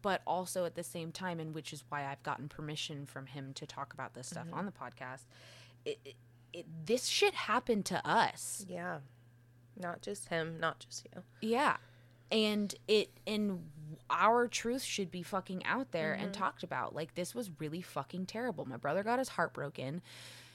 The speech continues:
Speaker 1: and life shattered
Speaker 2: Mm-hmm.
Speaker 1: ten years ago, and I got roped into the fucking fire and had to lie to my brother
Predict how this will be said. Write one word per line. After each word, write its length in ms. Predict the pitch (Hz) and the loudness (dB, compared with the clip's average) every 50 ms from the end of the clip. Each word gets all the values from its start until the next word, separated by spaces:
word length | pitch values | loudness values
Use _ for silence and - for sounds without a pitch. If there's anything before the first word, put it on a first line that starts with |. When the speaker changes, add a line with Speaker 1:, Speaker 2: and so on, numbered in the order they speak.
| - - - | -20 -8 0
Speaker 1:
and 260 | - 190 175 170 165 | 2 2 2 2 4
life 260 | 160 165 185 233 - - | 4 4 4 4 2 0
shattered 880 | - - - - - 185 156 165 220 240 180 - - - - 185 180 - | 2 4 4 4 4 4 4 6 6 6 6 4 0 -4 -6 -6 -6 -4
Speaker 2:
Mm-hmm. 440 | 202 196 185 175 175 175 170 165 170 | -4 -4 -4 -4 -6 -6 -8 -8 -6
Speaker 1:
ten 240 | 196 - 220 214 220 | -2 2 4 6 6
years 300 | 214 196 190 196 196 185 | 6 4 4 2 2 0
ago, 440 | 214 190 170 151 127 110 123 131 139 - | 0 0 2 0 0 0 0 -2 0 2
and 160 | - 190 180 | 4 6 6
I 200 | 175 175 202 240 | 8 8 8 8
got 200 | 269 220 160 - - | 8 8 8 6 4
roped 1120 | 147 151 156 151 151 147 147 147 147 143 147 151 165 180 196 240 330 359 - - - - 254 | -2 -6 -4 -4 -2 -2 0 0 2 4 6 6 8 12 12 12 12 12 10 4 -4 4 4
into 260 | 254 254 247 247 277 | 6 6 6 4 4
the 140 | 240 233 214 | 4 4 2
fucking 480 | - - - 226 214 - - 247 247 240 | 2 4 4 4 4 4 2 2 2 0
fire 580 | - - 226 202 220 262 254 180 151 147 147 | 2 4 4 6 6 6 4 4 4 4 2
and 220 | 147 - 151 175 156 | 2 2 2 0 0
had 140 | 170 165 - | 0 0 0
to 60 | 151 | 0
lie 440 | 143 143 143 147 143 139 139 160 190 | 0 0 0 0 0 4 4 6 6
to 80 | 202 | 6
my 200 | 202 208 196 214 | 6 4 4 4
brother 640 | 226 190 214 220 220 233 208 151 135 131 139 131 - | 2 4 4 4 4 4 4 2 2 0 -2 -4 -4